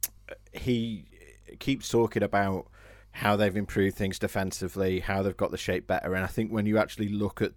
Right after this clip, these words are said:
the lines, when you look at the structure, that is true. But for one,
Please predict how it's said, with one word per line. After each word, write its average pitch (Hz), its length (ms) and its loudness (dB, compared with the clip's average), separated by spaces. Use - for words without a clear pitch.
the 101 80 0
lines, 98 640 2
when 95 120 0
you 95 120 0
look 107 200 0
at 107 60 0
the 95 80 -6
structure, - 680 -2
that - 240 2
is 95 200 -4
true. 101 480 4
But 117 180 6
for 117 100 -4
one, 127 360 6